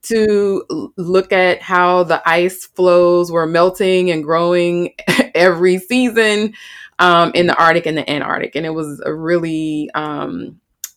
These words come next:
great project to work on. I was a contractor for No-, for noaa, um, when I worked there. And then one of the main projects that I worked on was to help transition this, um,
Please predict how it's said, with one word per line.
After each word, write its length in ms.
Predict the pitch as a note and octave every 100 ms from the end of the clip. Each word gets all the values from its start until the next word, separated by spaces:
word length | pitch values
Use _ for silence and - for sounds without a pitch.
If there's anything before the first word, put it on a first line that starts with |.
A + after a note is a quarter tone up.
| _ -
great 300 | F3 E3+ E3+
project 380 | - G#3+ G#3 F3+
to 80 | F3
work 260 | F#3+ A#3+
on. 240 | D#3+ D3+ D#3
I 60 |
was 160 | D#3+ D#3
a 40 |
contractor 580 | D#3 E3 F3 F3+ E3+ E3+
for 120 | -
No-, 320 | E3 D#3+ D#3+ -
for 140 | - D#3+
noaa, 500 | D#3+ D#3 D#3+ D#3+ D#3 - - _ _ -
um, 260 | D#3+ E3+ E3
when 100 | D#3+
I 100 | D3+
worked 280 | F#3 G3 -
there. 400 | F#3 F#3 F#3 -
And 140 | E3+
then 240 | E3 D#3+ D#3+
one 160 | F#3
of 80 | F#3
the 100 | F3+
main 440 | F3 E3 E3 E3
projects 440 | D#3+ E3 E3+ D#3+ D#3+
that 120 | D3+
I 60 | D3
worked 300 | D3 C#3+ D3
on 520 | C#3+ C#3+ C#3+ D3 C#3 _ _ _ _
was 680 | D3+ E3+ E3+ D#3+ D#3 D#3 -
to 300 | - F3+ E3
help 360 | F3 E3+ D#3 -
transition 1080 | - D#3+ D#3 D3 D3+ - D#3+ D3+ D3+ D3+ C#3+
this, 600 | C#3+ E3 D#3 D#3 - - -
um, 560 | D#3 D3+ D3 D3 C#3+